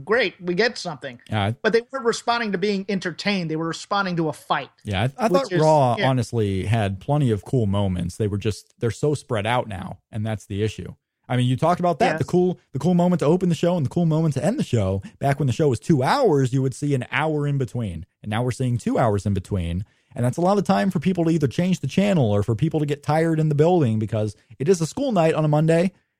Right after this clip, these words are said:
Speaker 2: Kids are probably
Speaker 1: Mm-hmm.
Speaker 2: tired. You know, parents are tired because they know they have to deal with their snotty kids who have school the next day. I mean,
Speaker 1: Snotty kids.
Speaker 2: oh, these little brats. Come on. Come on. What are you gonna do? Hey, this,
Speaker 1: Rob
Speaker 2: this
Speaker 1: McCarran,
Speaker 2: audience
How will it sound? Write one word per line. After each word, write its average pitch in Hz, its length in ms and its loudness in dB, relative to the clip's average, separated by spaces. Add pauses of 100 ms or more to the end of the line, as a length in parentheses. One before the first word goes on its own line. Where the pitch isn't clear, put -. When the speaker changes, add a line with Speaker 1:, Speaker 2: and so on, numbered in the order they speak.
Speaker 2:
Kids 196 160 2
are 180 60 2
probably 170 240 4
Speaker 1:
Mm-hmm. 156 100 2
Speaker 2:
tired. 190 440 2
You 127 80 0
know, 117 40 0
parents 185 320 0
are 135 60 -4
tired 147 320 2
because 135 180 0
they 139 140 2
know 139 280 6
they 131 100 4
have 131 80 2
to 110 80 -6
deal 117 200 0
with 117 120 -2
their 113 120 2
snotty 113 400 -2
kids 120 400 -2 (140)
who 113 100 -2
have 101 140 0
school 110 260 -2
the 98 80 -4
next 95 260 -4
day. 104 280 0 (500)
I 123 120 0
mean, 123 140 2
Speaker 1:
Snotty 151 380 -2
kids. 127 440 -14 (380)
Speaker 2:
oh, 190 220 2
these 135 120 4
little 117 160 -2
brats. 101 580 -4 (1000)
Come 117 120 -2
on. 98 180 -4 (960)
Come 95 120 -8
on. 90 180 -6 (500)
What 127 100 -4
are 110 80 -2
you 101 40 -2
gonna 95 120 -2
do? 92 200 -6 (140)
Hey, 160 200 -4 (120)
this, 220 160 4
Speaker 1:
Rob 269 260 -4
Speaker 2:
this 220 140 4
Speaker 1:
McCarran, 226 120 4
Speaker 2:
audience 202 180 2